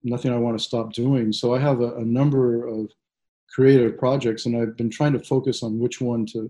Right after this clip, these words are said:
target and which one to do. And mostly I've been develop-, spending my time,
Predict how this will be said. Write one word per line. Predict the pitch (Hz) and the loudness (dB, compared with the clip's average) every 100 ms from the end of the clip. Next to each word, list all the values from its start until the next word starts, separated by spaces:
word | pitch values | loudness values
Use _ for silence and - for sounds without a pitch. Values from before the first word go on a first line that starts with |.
| - - | -10 -6
target | 113 113 113 | -4 -4 -4
and | 113 110 | -4 -6
which | 113 - | -8 -6
one | 110 107 | -6 -6
to | 107 | -10
do. | - 113 113 117 110 - _ _ _ _ _ _ _ - | -14 -14 -8 -6 -6 -10 _ _ _ _ _ _ _ -10
And | 117 117 113 110 | -6 -4 -4 -2
mostly | 123 170 170 151 147 | 0 2 4 2 4
I've | 123 | 0
been | 120 120 107 | 0 -2 -2
develop-, | 113 123 123 135 _ | -2 0 0 -4 _
spending | - 131 127 | -6 -2 0
my | 123 113 | -2 -4
time, | - 117 113 110 | -6 -6 -6 -8